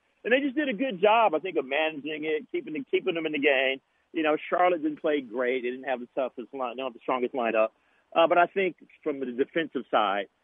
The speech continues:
uh, we began to see progress. Um, it was kinda funny, uh, 'cause, uh, the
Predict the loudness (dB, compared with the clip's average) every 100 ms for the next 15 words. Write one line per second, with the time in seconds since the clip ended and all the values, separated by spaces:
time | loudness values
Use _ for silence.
0 | _ 0 6 6 4 -2 -2 -4 -4 -14
1 | -6 -2 -2 -2 -6 -8 _ _ _ -6
2 | -2 0 -2 _ 0 2 2 4 4 4
3 | 2 0 0 -2 -8 _ _ _ -2 0
4 | 0 0 -2 -6 -4 -2 -2 -6 -4 -4
5 | -2 -4 -8 _ _ -12